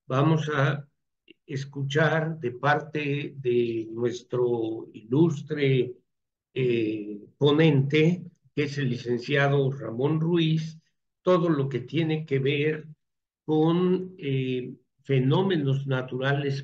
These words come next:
perturbadores y los efectos que estos pueden tener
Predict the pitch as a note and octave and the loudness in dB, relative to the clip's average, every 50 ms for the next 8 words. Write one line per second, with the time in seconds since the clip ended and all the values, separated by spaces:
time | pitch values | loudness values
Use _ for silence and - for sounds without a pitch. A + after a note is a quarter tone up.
0 | - - - F#3+ G3+ G3 G3 G3 - - F#3 F3+ D3+ C#3 C#3 C3+ A#2+ A#2 B2+ B2+ | -10 -6 -4 -2 0 0 -2 -4 -2 -2 -2 -2 -2 -2 -2 -2 -2 -2 0 0
1 | B2 B2 C3+ C#3+ D3+ D#3 - - _ _ _ _ _ _ _ _ _ _ - C#3 | 0 0 -2 -4 -6 -8 -10 -14 _ _ _ _ _ _ _ _ _ _ -4 0
2 | C3+ C3+ C#3 C#3 C#3 C#3+ F3 F#3 - - G3+ A#3 A#3 - - - E3+ D#3 D3+ - | 2 2 2 2 2 0 -2 -2 -2 0 0 0 0 -2 -6 -6 -6 -6 -6 -6
3 | - - - - _ _ A#2+ B2+ B2+ B2 B2 B2 - - E3 C#3 C#3 - - C3 | -12 -16 -20 -20 _ _ 2 2 4 4 2 0 -2 -2 -2 -2 -2 -4 -2 0
4 | B2+ B2 B2 C3+ C#3 C#3 C3+ C#3+ D3+ D3+ D3+ D3+ D3+ C#3+ C#3+ D#3 - - - | 0 2 2 2 2 4 4 2 2 2 2 2 4 4 2 2 0 -4 -8